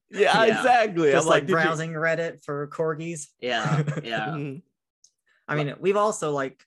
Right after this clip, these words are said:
Speaker 3: you know, since this is our third corgi game,
Speaker 1: Mm-hmm.
Speaker 2: Yeah.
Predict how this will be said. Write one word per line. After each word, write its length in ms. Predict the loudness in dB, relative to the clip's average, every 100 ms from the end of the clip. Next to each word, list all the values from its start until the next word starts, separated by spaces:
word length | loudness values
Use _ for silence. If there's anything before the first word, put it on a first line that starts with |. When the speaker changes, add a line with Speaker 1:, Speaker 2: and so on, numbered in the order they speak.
| _
Speaker 3:
you 80 | -10
know, 80 | -8
since 220 | -8 -6
this 100 | -4
is 60 | -2
our 120 | -2
third 320 | -2 -2 -4
corgi 380 | -4 -4 -4 -8
game, 380 | -8 -10 -14 -18 _ _ -6
Speaker 1:
Mm-hmm. 80 | -4
Speaker 2:
Yeah. 300 | -4 -6